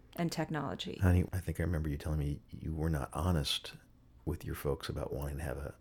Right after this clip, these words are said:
Speaker 2: a child on your own.
Speaker 1: Yeah.
Speaker 2: And why is that?
Speaker 1: Because they would have been completely dis-, they were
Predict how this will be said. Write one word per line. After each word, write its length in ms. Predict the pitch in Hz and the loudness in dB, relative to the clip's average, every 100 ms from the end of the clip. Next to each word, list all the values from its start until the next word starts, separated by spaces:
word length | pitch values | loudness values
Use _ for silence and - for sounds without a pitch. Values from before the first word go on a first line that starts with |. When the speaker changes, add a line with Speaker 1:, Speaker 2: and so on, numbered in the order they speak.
| - - | -12 -8
Speaker 2:
a 40 | |
child 260 | - 71 65 | -4 -2 -2
on 100 | 67 | -2
your 140 | 64 | 0
own. 220 | 85 101 - - - - - - - - | 0 0 -8 -20 -20 -20 -20 -20 -20 -6
Speaker 1:
Yeah. 260 | 185 107 185 - - - - - - - - | -2 -2 -2 -10 -20 -20 -20 -20 -20 -18 -8
Speaker 2:
And 180 | 69 82 | -2 0
why 140 | 67 | 0
is 80 | - | -2
that? 200 | 60 - - - - - - - - - - - | -4 -8 -10 -20 -20 -20 -20 -20 -20 -20 -20 -6
Speaker 1:
Because 200 | - 240 | 2 4
they 100 | 240 | 6
would 120 | 240 | 6
have 80 | 220 | 6
been 160 | 220 214 | 6 4
completely 400 | 202 202 185 185 | 2 2 0 0
dis-, 160 | 170 | 0
they 160 | - 196 | 2 4
were 400 | 220 302 - | 6 6 6